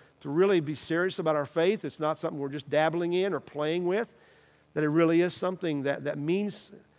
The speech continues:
a lot to us. And so because of that, we're gonna make a, a, a big challenge to ourselves.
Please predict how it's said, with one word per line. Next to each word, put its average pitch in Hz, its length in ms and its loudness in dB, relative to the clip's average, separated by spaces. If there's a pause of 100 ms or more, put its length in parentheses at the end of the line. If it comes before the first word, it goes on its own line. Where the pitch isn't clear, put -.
(120)
a 165 80 -4
lot 160 360 4
to 131 180 -6
us. 135 240 -10
And 143 160 -10
so 151 160 -2
because 147 360 -4
of 147 80 -8
that, 147 200 0
we're 143 80 -8
gonna 151 140 -6
make 143 220 -6
a, 127 200 -6 (360)
a, 131 340 -4
a 120 60 -12
big 135 180 -4
challenge 135 460 -4
to 139 100 -8
ourselves. 135 540 -10